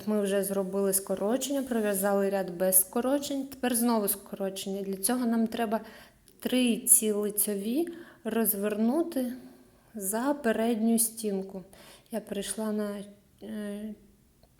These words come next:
панчохові <laughs> спиці, щоб було зручніше. Так, ми розвертаємо три петельки лицьові і пров'язуємо, пров'язуємо їх лицьовою.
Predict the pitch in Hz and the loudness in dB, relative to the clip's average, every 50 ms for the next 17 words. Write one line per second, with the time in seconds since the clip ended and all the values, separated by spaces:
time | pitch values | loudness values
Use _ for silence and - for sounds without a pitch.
0 | _ _ - - 202 190 190 190 - - 226 226 226 226 196 185 220 190 220 170 | _ _ -8 -4 -2 -2 -2 -4 -4 -4 -4 -2 -2 -2 -2 0 0 0 2 2
1 | - - - - - 214 233 254 - - - - 214 214 - - - - - - | 2 0 0 0 0 0 0 0 0 -2 -2 -2 -2 -6 -8 -16 -20 -20 -20 -20
2 | - _ _ - - - - 185 175 175 202 196 208 208 196 202 208 208 202 - | -20 _ _ -20 -18 -14 -12 -10 -6 -4 -4 -2 -2 -2 -4 -4 -6 -6 -8 -8
3 | - - - 185 185 185 185 - - - 208 - - - 214 202 - - 196 202 | -10 -8 -8 -8 -8 -8 -8 -10 -10 -12 -12 -14 -10 -8 -8 -8 -6 -6 -4 -2
4 | 208 220 226 226 220 220 - - - - - 202 202 214 214 208 196 202 190 190 | 0 0 0 0 -2 -4 -6 -20 -16 -10 -8 -4 0 0 0 2 0 0 0 0
5 | 196 190 196 196 - - - 208 208 202 202 196 190 196 190 190 190 190 - - | 0 0 0 -4 -8 -8 -6 -4 -2 -2 -2 -2 -2 -2 -4 -4 -6 -10 -14 -20
6 | - - - - - - _ _ _ _ _ _ _ _ - - 214 208 196 196 | -20 -20 -20 -20 -20 -20 _ _ _ _ _ _ _ _ -10 -6 -4 -4 -4 -4
7 | 196 185 185 185 - 208 202 202 202 208 202 - - 311 330 381 381 381 - - | -4 -8 -10 -8 -8 -6 -4 -4 -4 -6 -8 -8 -4 -2 0 0 0 -2 -6 -14
8 | - - - - - - 247 240 254 254 - - - 247 240 233 240 233 - 262 | -16 -20 -20 -20 -12 -8 -4 -4 -4 -2 -2 -2 0 0 0 0 -2 -2 -2 -4
9 | 285 269 269 254 233 214 214 220 247 240 226 226 220 214 220 220 220 208 208 - | -4 -2 -2 -2 0 0 0 0 0 0 0 0 0 0 -2 -2 -4 -6 -8 -10
10 | - - - - - - 202 185 175 190 196 208 233 226 214 226 220 214 220 220 | -16 -20 -20 -12 -6 -6 -6 -4 -2 -2 0 0 0 0 2 0 0 0 0 0
11 | 214 208 214 214 202 185 185 196 196 196 - - 208 202 202 - - 208 190 185 | 0 0 0 0 -2 -2 -4 -4 -4 -6 -4 -4 -4 -2 -2 -2 -4 -4 -4 -4
12 | 190 175 170 170 170 | -4 -4 -4 -4 -6